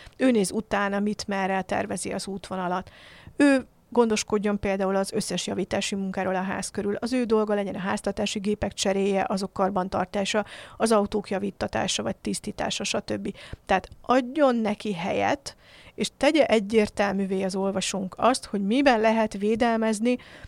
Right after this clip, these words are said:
és óvni, és gondoskodni őt. Tehát nem arról szól, hogy ezt csináld meg, azt csináld meg, és akkor ilyen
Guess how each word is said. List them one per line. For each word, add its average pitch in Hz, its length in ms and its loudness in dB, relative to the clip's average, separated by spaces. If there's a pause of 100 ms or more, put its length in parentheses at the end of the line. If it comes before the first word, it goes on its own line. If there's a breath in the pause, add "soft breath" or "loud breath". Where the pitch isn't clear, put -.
(200 loud breath)
és 202 200 -4 (160)
óvni, 226 340 4
és 202 180 2
gondoskodni 208 800 0 (120)
őt. 196 420 4 (160)
Tehát 185 200 -4
nem 247 220 -2
arról 214 360 4
szól, 202 300 0
hogy 202 180 -2 (580 loud breath)
ezt 226 180 6
csináld 208 280 2
meg, 208 140 0
azt - 160 0
csináld 202 360 0
meg, 214 120 0
és 196 160 0
akkor 196 240 -2
ilyen 202 260 0